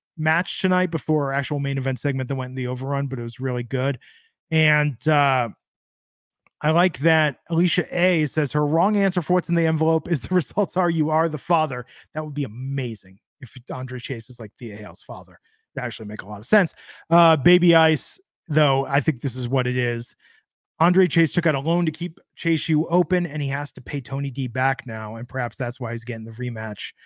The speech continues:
Oh, yes, and as G Nails, uh, is pointing out, the Brawling Brutes had a vignette talking about walking the mean streets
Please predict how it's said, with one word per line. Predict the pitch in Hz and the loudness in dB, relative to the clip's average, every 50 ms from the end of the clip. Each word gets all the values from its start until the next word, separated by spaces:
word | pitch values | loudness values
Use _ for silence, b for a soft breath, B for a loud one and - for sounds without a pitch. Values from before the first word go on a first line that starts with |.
| b b b b b b | b b b b b b
Oh, | 240 262 | 6 6
yes, | 262 285 294 277 233 - 196 | 6 6 4 4 2 0 -2
and | - 208 208 202 196 185 165 | 0 2 4 4 4 2 2
as | 185 180 151 | 0 0 0
G | 131 - 185 214 226 | 0 2 4 4 6
Nails, | 214 185 185 202 214 190 156 143 143 143 131 - - - - | 6 8 8 6 6 6 6 4 4 2 -2 -4 -10 -6 -2
uh, | 151 143 147 | 0 0 0
is | 147 139 - | 0 -2 -2
pointing | - 160 165 160 160 | 0 0 0 2 2
out, | 156 165 156 | 0 -2 -2
the | 156 151 | -6 -8
Brawling | - - 196 226 262 277 285 254 196 | -2 0 2 2 2 2 0 0 -2
Brutes | - 180 208 269 269 208 160 - - - - - - _ _ _ _ _ _ - | 0 2 2 2 2 0 -4 -10 -16 -18 -18 -18 -20 _ _ _ _ _ _ 0
had | 196 214 220 220 | 2 4 4 4
a | 214 | 4
vignette | 185 185 208 202 196 185 185 196 202 180 139 - _ _ _ | 4 4 4 6 6 6 6 6 4 4 2 -2 _ _ _
talking | - 170 185 196 190 - 185 175 | 0 2 2 2 2 0 0 2
about | 170 170 160 151 - | 2 2 2 0 -2
walking | 165 156 143 151 175 180 190 185 - 156 131 117 110 107 _ _ _ _ _ _ _ - | -6 -6 -2 0 2 2 2 2 0 -2 -4 -4 -8 -12 _ _ _ _ _ _ _ -4
the | 147 | -2
mean | 143 147 160 180 196 196 185 | 0 2 4 4 4 4 2
streets | - - - - 170 175 180 165 131 - - - - - - _ | 0 -4 -6 -2 0 0 0 0 -4 -8 -14 -20 -20 -20 -20 _